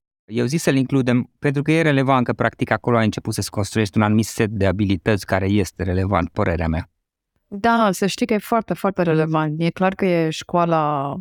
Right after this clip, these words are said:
Speaker 2: mea de business. Eu nu am urmat o școală de business și am intrat cu un pic de,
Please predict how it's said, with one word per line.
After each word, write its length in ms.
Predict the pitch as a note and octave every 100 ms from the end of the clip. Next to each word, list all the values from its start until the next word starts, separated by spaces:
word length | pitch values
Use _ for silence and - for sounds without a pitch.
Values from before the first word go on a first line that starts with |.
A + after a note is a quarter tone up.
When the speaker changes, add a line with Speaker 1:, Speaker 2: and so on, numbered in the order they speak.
| - D#3+
Speaker 2:
mea 340 | E3+ D#3+ D#3 F3
de 140 | E3 E3
business. 480 | D3+ - D#3+ F3 F#3+
Eu 120 | F3+
nu 160 | F#3+
am 120 | G#3+ F#3+
urmat 300 | E3+ D#3+ D3+
o 20 |
școală 300 | - E3 D3+
de 100 | D3+
business 540 | D3 D3+ - E3 F3
și 180 | - -
am 100 | E3+
intrat 340 | E3+ F#3 G3+
cu 140 | - G3
un 160 | F#3+
pic 360 | F#3 C4+ D#4 -
de, 120 | G#3+